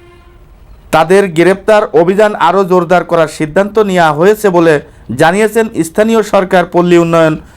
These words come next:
ও সমবায় উপদেষ্টা আসিফ মাহমুদ সজীব ভূঁইয়া। দর্শক, নিশ্চয়ই বুঝতে পারছেন যে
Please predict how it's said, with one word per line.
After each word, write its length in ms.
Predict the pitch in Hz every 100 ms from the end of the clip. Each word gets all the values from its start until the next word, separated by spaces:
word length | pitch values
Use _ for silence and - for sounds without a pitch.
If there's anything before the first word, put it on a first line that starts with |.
| -
ও 120 | 147 165
সমবায় 420 | 160 185 214 214
উপদেষ্টা 560 | 180 180 170 - 151 139 - _
আসিফ 340 | - 160 214 226 - _ - -
মাহমুদ 420 | 143 170 214 226
সজীব 380 | 226 190 185 165
ভূঁইয়া। 240 | 127 107 98 - - - - - - - - -
দর্শক, 260 | 254 226
নিশ্চয়ই 300 | 202 190 220
বুঝতে 280 | 190 185 214
পারছেন 320 | 208 160 160
যে 280 | 156 165 170